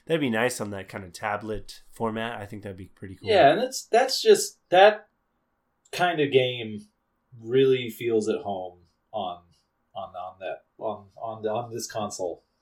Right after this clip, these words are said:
Speaker 1: Here's an ignorant question. Uh, is that tablet for the Switch, is that touch screen enabled or just input with the controllers?
Speaker 2: Uh, <laughs> I'm not sure. One second, let me find out.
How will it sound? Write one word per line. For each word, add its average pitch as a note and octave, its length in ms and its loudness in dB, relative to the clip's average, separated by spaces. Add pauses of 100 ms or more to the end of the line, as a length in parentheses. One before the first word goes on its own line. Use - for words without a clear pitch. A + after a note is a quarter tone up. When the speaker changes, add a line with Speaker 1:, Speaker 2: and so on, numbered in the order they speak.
Speaker 1:
Here's F3 340 -4
an C3 140 -10 (100)
ignorant A#2 500 -6
question. B2 600 -8
Uh, A2 560 -2 (140)
is C3 240 -8
that E3 440 0
tablet E3 600 -2
for - 260 -8
the D3 280 -8 (420)
Switch, D#3+ 380 -6
is C3+ 120 -10
that G3 260 -6 (260)
touch D#3+ 260 -2
screen - 580 -4
enabled E3 440 -4
or A2 60 -2
just G#2+ 640 -6
input A2 440 -4
with G2+ 160 -10
the G#2 80 -12
controllers? G2 680 -10 (680)
Speaker 2:
Uh, A2+ 720 -2 (240)
<laughs> - 400 4 (400)
I'm G3 180 -6
not B2+ 200 -4
sure. A#2 440 -4
One D#3+ 200 -8
second, - 340 -6
let C#3 140 -8
me - 60 -16
find D#3 300 -2
out. C#3 200 -2